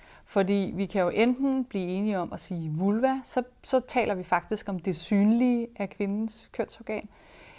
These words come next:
Eller vi kan tale om vagina, som jo er selve det muskelrør, der er inde i kvinden. Øh, vi har ikke et ord, der ligesom kan beskrive den fulde pakke, andet end at sige det kvindelige kønsorgan.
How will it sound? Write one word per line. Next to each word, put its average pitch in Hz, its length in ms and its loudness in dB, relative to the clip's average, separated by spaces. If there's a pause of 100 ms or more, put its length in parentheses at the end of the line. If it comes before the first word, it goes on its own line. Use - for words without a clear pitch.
(120)
Eller 196 200 4
vi 180 100 0
kan 190 160 -2
tale 170 380 -2
om 160 140 -6
vagina, 240 600 2
som 190 240 -8
jo 175 140 -4
er 170 140 -6
selve 190 400 -4
det 196 280 -2 (440)
muskelrør, 214 1200 4 (400)
der 208 60 4
er 180 300 4 (240)
inde 220 300 2
i - 20 -4
kvinden. 240 500 -4 (520)
Øh, 196 160 0
vi 214 80 6
har 214 200 6
ikke 254 140 6
et - 100 2
ord, 220 180 6
der 226 80 4
ligesom 214 260 2
kan 208 160 -4
beskrive 226 480 0
den 202 180 4
fulde 214 400 4
pakke, 170 520 4
andet 208 300 4
end 208 80 4
at 175 80 0
sige 180 220 -4
det 165 140 -4
kvindelige 185 460 -4
kønsorgan. - 720 -6